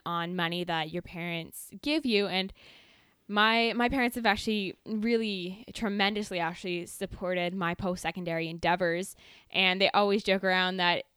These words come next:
it just means that I'll have to pick a really good nursing home for them when they, when they, when they need it. But d-, do you, do you think that there should be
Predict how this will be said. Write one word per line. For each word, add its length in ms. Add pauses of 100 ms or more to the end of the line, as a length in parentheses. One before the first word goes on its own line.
(100)
it 120
just 160
means 220
that 200 (240)
I'll 80
have 180
to 60
pick 160
a 80
really 320
good 180
nursing 340
home 360
for 160
them 160
when 140
they, 400
when 160
they, 300
when 140
they 100
need 220
it. 240 (100)
But 220 (960)
d-, 360
do 120
you, 200
do 100
you 80
think 420
that 360
there 140
should 360
be 440